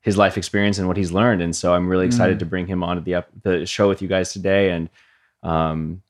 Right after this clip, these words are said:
Speaker 1: I wanna have you, uh, introduce yourself in a moment,
Speaker 2: Mm.
Speaker 1: but I, I wanna play a little differently as we start,
Speaker 2: Mm-hmm.
Speaker 1: because when you walked into this,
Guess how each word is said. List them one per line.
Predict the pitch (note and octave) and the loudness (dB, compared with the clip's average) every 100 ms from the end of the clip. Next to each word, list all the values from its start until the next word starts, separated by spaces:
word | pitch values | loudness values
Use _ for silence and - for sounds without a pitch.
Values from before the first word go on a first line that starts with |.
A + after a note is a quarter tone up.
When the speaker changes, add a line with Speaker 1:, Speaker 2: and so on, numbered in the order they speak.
| _ _ _ _ _ _ _ _ _ _ _ - | _ _ _ _ _ _ _ _ _ _ _ 2
Speaker 1:
I | |
wanna | A2+ D#3 A3+ B3 E3+ F2+ _ _ _ _ _ _ _ | 4 6 4 4 2 -4 _ _ _ _ _ _ _
have | - - C3 A#2+ A#2 G#2+ | -12 -2 2 4 2 0
you, | G#2 G2+ A2 G2+ F#2+ F2+ F2+ - _ _ _ _ _ _ _ | 0 4 6 6 6 4 0 -8 _ _ _ _ _ _ _
uh, | - F2+ E2+ D#2+ D#2+ - _ _ _ | -6 -2 -2 -2 -8 -12 _ _ _
introduce | B2+ B2+ A2+ C3 C3+ | 0 0 2 0 0
yourself | G2 G2 E2+ F2 | -2 0 0 -2
in | |
a | E2+ | -4
moment, | D#2+ D#2+ C#2 - _ _ | -4 -6 -8 -14 _ _
Speaker 2:
Mm. | - A2+ G#2 G#2+ | -4 -4 -4 2
Speaker 1:
but | A#2 | 4
I, | A#2 | 6
I | B2 | 6
wanna | B2 F3+ | 4 2
play | - - C3+ | -2 2 4
a | A2+ | 6
little | A2 F#2+ | 4 0
differently | E2 F#2 E2+ D#2+ | -2 -4 -4 -4
as | E2 E2+ | -6 -6
we | |
start, | D#2+ - B2+ F#2+ E2 - _ - | -6 0 4 4 2 -8 _ -2
Speaker 2:
Mm-hmm. | A#2 | 0
Speaker 1:
because | G#2 G2+ F#2 F#2+ - | 2 2 0 -4 -6
when | G#2+ G2+ | 0 4
you | A2 | 6
walked | A2+ A#2 - | 6 4 2
into | A#2 | 2
this, | G#2 F#2 - | 2 0 -8